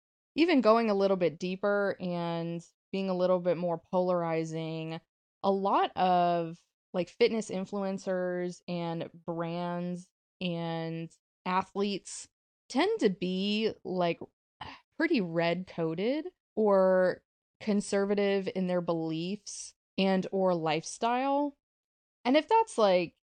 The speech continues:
if that's your, you know, prerogative, that's your leaning, whatever, I'm pretty sure I'm using the prero-, <laughs> the word prerogative right in that sense, but if that's your leaning, whatever. But I'm just saying for people who, you know, have similar values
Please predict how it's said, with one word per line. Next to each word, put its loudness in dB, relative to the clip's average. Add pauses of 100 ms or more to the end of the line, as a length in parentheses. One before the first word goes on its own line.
(160)
if -8
that's 0
your, 0 (120)
you -8
know, -6
prerogative, -2
that's -4
your -4
leaning, -6 (420)
whatever, -4 (240)
I'm -6
pretty -8
sure -12
I'm -12
using -12
the -12
prero-, -8
<laughs> -20
the -2
word 2
prerogative -6
right -8
in -8
that -10
sense, -14
but -12 (420)
if -6
that's 4
your 2
leaning, -2 (200)
whatever. -2 (180)
But 4 (460)
I'm 6
just 2
saying 2
for 0
people -2
who, -4
you -4
know, -2
have -2
similar 2
values -2